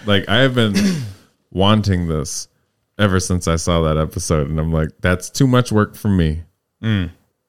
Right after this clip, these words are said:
Speaker 1: I need to find somebody that will do it. And
Speaker 2: It's
Speaker 1: actually,
Speaker 2: expensive to make a good pie or
Speaker 1: uh, Kevin at our work, the one who does the cakes and stuff.
Speaker 2: Oh, yeah, yeah.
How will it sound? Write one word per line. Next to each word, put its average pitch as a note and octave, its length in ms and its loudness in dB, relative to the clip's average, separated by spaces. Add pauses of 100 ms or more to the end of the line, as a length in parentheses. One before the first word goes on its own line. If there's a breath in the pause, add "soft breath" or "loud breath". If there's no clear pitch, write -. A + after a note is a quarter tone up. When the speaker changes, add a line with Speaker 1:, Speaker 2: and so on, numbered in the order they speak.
(320)
Speaker 1:
I F#2+ 100 2
need F#2+ 180 4
to F#2 80 0
find F2+ 300 2
somebody F2 360 0
that E2 220 0
will D#2+ 80 -6
do D#2+ 220 0
it. C#2 180 -4
And F#2+ 100 0
Speaker 2:
It's G#2 200 0
Speaker 1:
actually, G2 260 4
Speaker 2:
expensive G2+ 400 2
to B2+ 120 0
make A#2+ 200 2
a A2 60 0
good G2+ 440 0 (180)
pie G#2+ 440 0
or G2 420 0
Speaker 1:
uh, F2+ 280 0 (300)
Kevin G2 400 0 (380)
at F#2 80 0
our F2 140 2
work, F#2 260 -2
the F2 60 -10
one E2+ 180 -2
who E2 240 -6 (380)
does E2+ 160 -2
the F2 60 -8
cakes G#2+ 340 0
and E2 100 -6
stuff. - 460 -10
Speaker 2:
Oh, D3+ 160 4
yeah, C#3 180 2
yeah. G2 220 -2